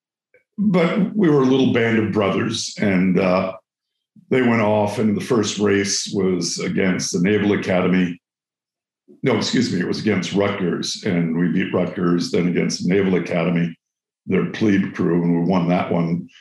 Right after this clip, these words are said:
We thought we were pretty good. And then we went, uh, University of Pennsylvania came up and beat us by seventeen seconds. Went up to the Charles River Basin, and Harvard beat us by more.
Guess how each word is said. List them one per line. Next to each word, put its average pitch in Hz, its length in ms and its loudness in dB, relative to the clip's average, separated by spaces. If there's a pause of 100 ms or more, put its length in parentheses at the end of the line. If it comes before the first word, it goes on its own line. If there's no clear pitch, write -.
(220)
We 101 100 2
thought 104 320 0
we 90 60 0
were 85 160 -2
pretty 80 280 -2
good. 85 400 -2 (260)
And 85 220 -2
then 85 220 2
we 82 100 0
went, 82 460 -2
uh, - 160 -4 (480)
University 95 500 2
of 82 100 -4
Pennsylvania 90 600 0
came 85 180 -2
up 85 140 -2
and - 100 -2
beat 85 180 -2
us 80 120 -4
by 85 160 -4
seventeen 82 560 -4
seconds. - 720 -6 (480)
Went 110 160 2
up 95 200 -2
to 85 340 -2
the 80 440 -4 (120)
Charles 87 580 0
River 85 300 0
Basin, 80 500 -2
and 80 920 -6
Harvard 90 380 0
beat 90 140 0
us 85 220 -2
by 78 180 -4
more. 85 640 0